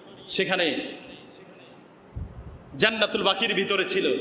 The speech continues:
সাহাবীদের কবরগুলা, মাজারগুলা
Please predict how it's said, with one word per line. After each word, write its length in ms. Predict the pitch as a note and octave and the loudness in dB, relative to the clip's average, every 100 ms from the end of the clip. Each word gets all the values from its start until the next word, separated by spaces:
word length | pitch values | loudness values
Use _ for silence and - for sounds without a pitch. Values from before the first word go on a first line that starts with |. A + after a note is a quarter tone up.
| - - - - - | -4 -12 -16 -18 -4
সাহাবীদের 500 | - A3+ A3 A#3 A3 G#3+ - | 2 4 4 2 2 0 2
কবরগুলা, 520 | A3 C4 A#3+ A#3 A#3 G3 E3+ - - - | 4 4 4 4 4 4 2 -4 -8 0
মাজারগুলা 640 | C#3+ G#3+ B3+ A#3+ G#3+ A#3 | 4 6 6 4 2 4